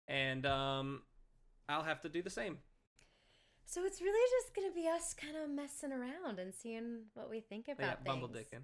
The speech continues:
Speaker 2: Bumbledickin', exactly.
Speaker 1: Yeah.
Speaker 2: And for those of you who don't know what the word bumbledickin' means, um, it just means
Speaker 1: Webster's dictionary says.
Speaker 2: Yeah,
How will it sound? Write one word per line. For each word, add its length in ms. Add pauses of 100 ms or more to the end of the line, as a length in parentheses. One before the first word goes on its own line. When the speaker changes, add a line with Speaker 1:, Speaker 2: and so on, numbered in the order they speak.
(140)
Speaker 2:
Bumbledickin', 760
exactly. 720
Speaker 1:
Yeah. 400
Speaker 2:
And 100
for 80
those 200
of 80
you 80
who 60
don't 160
know 100
what 100
the 80
word 220
bumbledickin' 560
means, 380
um, 260
it 200
just 320
means 460
Speaker 1:
Webster's 400
dictionary 560
says. 420
Speaker 2:
Yeah, 140